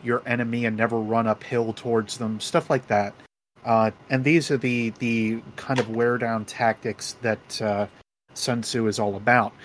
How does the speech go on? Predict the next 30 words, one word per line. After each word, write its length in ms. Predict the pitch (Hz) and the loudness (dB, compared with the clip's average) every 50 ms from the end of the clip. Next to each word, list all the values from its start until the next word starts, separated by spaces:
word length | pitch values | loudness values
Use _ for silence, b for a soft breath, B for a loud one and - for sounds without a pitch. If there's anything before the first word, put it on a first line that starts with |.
| B B B | B B B
Well, 100 | - 123 | -2 0
Zavala 400 | 113 131 117 135 156 180 185 175 | 0 4 6 6 6 6 6 4
embraces 640 | 151 117 - - 117 120 123 123 123 - 123 110 - | 2 0 -2 2 2 4 4 2 0 -2 -4 -4 -2
those 240 | - 113 107 98 104 | -2 -2 -2 -2 -4
very 360 | 98 107 110 107 104 107 107 | -6 -4 -2 0 0 0 -2
well, 460 | 101 104 104 113 113 110 98 101 110 - - 123 | -2 0 4 6 6 6 6 2 -4 -10 -10 -8
and 100 | 113 113 | -6 -4
he 120 | 113 117 | -2 -2
understands 680 | 120 123 107 113 - - - - 123 117 117 113 - - | -2 -2 -4 -6 -8 -6 -6 -6 -4 -4 -4 -6 -4 -6
that 100 | 117 104 | -6 -8
he, 300 | - - 123 117 110 B B B B B B - | -6 -4 -2 -2 -2 B B B B B B 0
as 200 | 127 123 113 - | 2 2 2 2
he 100 | 117 107 | -4 -4
says, 440 | - - 156 139 120 107 104 101 - B B _ - - - - - 131 110 | -2 2 2 4 4 4 2 -2 -6 B B _ -20 -20 -20 -18 -18 -8 -4
the, 100 | 127 120 113 117 117 110 - - - - | -4 -4 -2 -4 -8 -10 -10 -16 -6 0
we 140 | 127 135 135 | 2 4 4
are 80 | 127 | 4
not 240 | 117 117 117 107 - | 4 2 0 0 -2
conquerors, 800 | - - - 123 120 113 - 117 104 101 101 101 95 - - 123 | -8 -2 0 0 0 0 -2 -6 -6 -6 -6 -8 -8 -10 -8 -4
we 140 | 113 110 | -2 -2
are 100 | 113 113 | 0 0
not 420 | 107 107 107 107 107 - - - - - - | 0 0 0 0 0 -2 -6 -14 -16 -10 -8
an 240 | 120 107 107 107 - - | -6 -6 -6 -6 -2 2
army, 440 | 127 120 120 117 110 110 104 104 101 | 4 4 4 2 0 -2 -4 -4 -4
we 200 | 98 107 104 107 | -2 -2 -2 -2
are 100 | 113 110 | -2 0
not 280 | 107 110 110 107 - | 0 0 0 -2 -2
something 480 | - - 127 113 110 - 117 110 107 104 | -6 -4 -4 -6 -4 -6 -6 -6 -4 -2
that 200 | 113 110 107 - | -2 -4 -4 -4
can, 300 | - - 117 107 104 101 | -8 -8 -6 -6 -6 -8